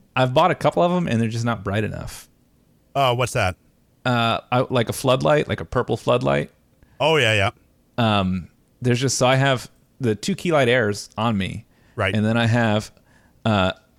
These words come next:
Speaker 1: when I use the flood, well, when I've tried to use the, those lights, I don't put the edge light behind me on. I think you saw the one time.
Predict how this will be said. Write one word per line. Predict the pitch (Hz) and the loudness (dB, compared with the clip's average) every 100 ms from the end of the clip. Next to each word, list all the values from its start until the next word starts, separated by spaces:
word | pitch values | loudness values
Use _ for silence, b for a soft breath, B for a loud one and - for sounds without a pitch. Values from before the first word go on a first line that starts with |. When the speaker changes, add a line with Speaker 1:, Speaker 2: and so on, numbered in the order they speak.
| _ - | _ -4
Speaker 1:
when | 127 | 0
I | 135 | 2
use | 143 135 | 2 0
the | 123 | -2
flood, | - 143 - | -2 -2 -2
well, | 123 117 | 0 2
when | 107 107 | 2 0
I've | 95 | 0
tried | 143 135 117 | 0 0 2
to | |
use | 98 92 | 0 0
the, | - 92 90 | -2 -2 -4
those | - 98 95 | -4 -2 0
lights, | 95 92 - - - _ _ _ _ - | -2 -4 -6 -12 -14 _ _ _ _ -4
I | |
don't | 104 101 127 131 | -2 0 -2 0
put | 120 | -2
the | 107 101 101 101 - _ - | 0 0 0 -2 -6 _ 0
edge | 107 123 | 0 2
light | 135 139 - | 0 0 -2
behind | 107 120 139 | -2 0 0
me | 151 | 0
on. | 160 165 160 | 0 0 -2
I | 131 | -4
think | 135 143 | -4 -4
you | |
saw | 127 135 | -2 0
the | 123 | 0
one | 113 117 | 0 0
time. | 98 92 120 | 0 -2 -2